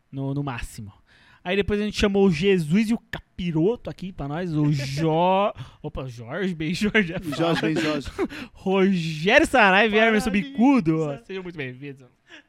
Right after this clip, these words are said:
Speaker 1: <laughs> Foi legal, esse episódio é muito engraçado. Cachaça.
Speaker 3: As lobas, né, mano? Toca da loba.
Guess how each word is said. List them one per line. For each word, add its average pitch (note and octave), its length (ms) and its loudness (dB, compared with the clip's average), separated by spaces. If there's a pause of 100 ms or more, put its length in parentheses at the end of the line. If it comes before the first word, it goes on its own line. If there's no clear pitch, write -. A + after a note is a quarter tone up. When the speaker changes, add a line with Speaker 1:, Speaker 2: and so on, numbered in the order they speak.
(380)
Speaker 1:
<laughs> - 640 -8
Foi D#3 140 -16
legal, D3 300 -4
esse D3+ 140 -8
episódio D#3 220 -4
é D#3+ 40 -4
muito E3 180 -6
engraçado. C#3 640 -6 (680)
Cachaça. C#3 560 -12
Speaker 3:
As C#3+ 420 -4
lobas, B2+ 480 -6
né, C3 120 -10
mano? B2 160 -6
Toca G#3+ 300 -8
da F#3 80 -8
loba. C#3 320 -14